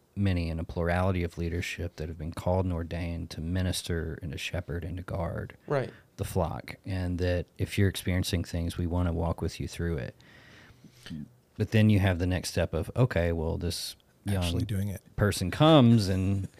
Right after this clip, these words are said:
Speaker 1: you know, dookie hits the fan, let's see where,
Speaker 3: <sighs>
Speaker 1: where we go when the rubber hits the road, and, and it goes nowhere, and quickly they're like, "We're out of our depth."
Speaker 2: Well, I think, I think you and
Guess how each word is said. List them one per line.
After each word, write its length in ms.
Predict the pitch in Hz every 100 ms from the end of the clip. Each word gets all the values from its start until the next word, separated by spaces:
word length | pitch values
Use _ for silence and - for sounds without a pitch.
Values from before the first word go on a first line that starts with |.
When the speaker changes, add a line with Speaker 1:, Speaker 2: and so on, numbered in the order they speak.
| - - - -
Speaker 1:
you 140 | 95
know, 100 | 92
dookie 440 | 82 - 101 - 98
hits 220 | 95 -
the 60 | -
fan, 300 | 117 113 107
let's 140 | 90
see 240 | - 98 98
where, 240 | 90 92
Speaker 3:
<sighs> 140 | -
Speaker 1:
where 140 | 85 95
we 100 | 95
go 220 | 104 117
when 120 | 110
the 80 | 92
rubber 240 | 92 95 92
hits 240 | 98 -
the 80 | 78
road, 400 | 98 127 120 87
and, 380 | 80 80 78 -
and 100 | 95
it 60 | 90
goes 440 | 90 87 85 - -
nowhere, 600 | 98 101 135 101 82 85
and 180 | 85 87
quickly 360 | - 139 - 92
they're 140 | 92
like, 180 | 85 82
"We're 180 | 92 90
out 120 | 80
of 80 | 80
our 100 | 80
depth." 400 | 80 82 - - - - -
Speaker 2:
Well, 260 | 165 151 - _
I 80 | 160
think, 340 | - 185 180 -
I 60 |
think 260 | 156 151 151
you 180 | 139 127
and 240 | 113 -